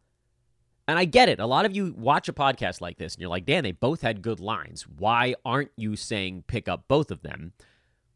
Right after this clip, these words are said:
Well, because we know enough about these guys. This is a show, this podcast is teaching you how to handicap fantasy basketball as well.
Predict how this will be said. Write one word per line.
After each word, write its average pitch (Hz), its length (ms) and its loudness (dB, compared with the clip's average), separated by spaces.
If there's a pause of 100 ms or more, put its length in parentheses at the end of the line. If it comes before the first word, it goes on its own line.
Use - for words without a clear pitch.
(340)
Well, 220 220 6
because 180 580 4 (160)
we 175 180 2
know 185 260 4
enough 131 280 0
about 92 260 0
these 90 180 -6
guys. 76 220 -4
This 156 160 -4
is 160 100 -8
a 175 60 -4
show, 123 600 0
this 135 200 -4 (160)
podcast 104 720 0
is 107 380 0
teaching 156 560 0
you 113 180 -2
how 104 200 2
to 101 100 4
handicap 107 600 -4
fantasy 92 320 -4
basketball 101 520 0
as 90 100 -6
well. 165 260 2